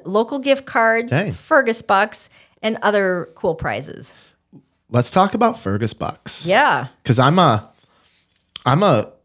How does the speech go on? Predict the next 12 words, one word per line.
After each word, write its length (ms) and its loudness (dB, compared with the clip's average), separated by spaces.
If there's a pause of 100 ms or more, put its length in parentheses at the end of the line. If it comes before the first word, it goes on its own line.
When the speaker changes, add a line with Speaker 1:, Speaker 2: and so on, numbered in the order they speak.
(840)
Speaker 2:
uh, 140 2 (100)
economically 800 0
minded 580 0
individual. 800 0
I'm 220 0
Speaker 1:
Mm-hmm. 180 0
Speaker 2:
into, 520 0 (460)
really, 520 4
really 360 4
into 320 0
the 220 2
idea 500 0